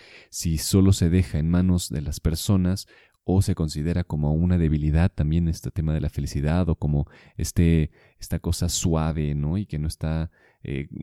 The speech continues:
conectada con las estrategias de la empresa, entonces, pues, cualquier esfuerzo puede ser en vano. Y de lo que se trata es justamente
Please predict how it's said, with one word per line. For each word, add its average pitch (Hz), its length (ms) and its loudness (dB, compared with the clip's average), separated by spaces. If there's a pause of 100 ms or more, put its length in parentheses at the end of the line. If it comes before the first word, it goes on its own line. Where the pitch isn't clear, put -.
conectada 76 640 -4
con 76 120 -4
las - 140 -6
estrategias 80 480 -6
de 85 80 -2
la 90 60 -2
empresa, 90 320 -4
entonces, 92 340 -6
pues, - 260 -6 (360)
cualquier 110 320 -2
esfuerzo 107 480 -4
puede 92 240 -2
ser 76 180 -4
en 85 160 0
vano. 78 300 -4 (420)
Y 95 300 0
de 104 100 -4
lo 78 140 -4
que - 100 -6
se - 140 -8
trata 85 400 -6
es 82 100 -4
justamente 80 800 -4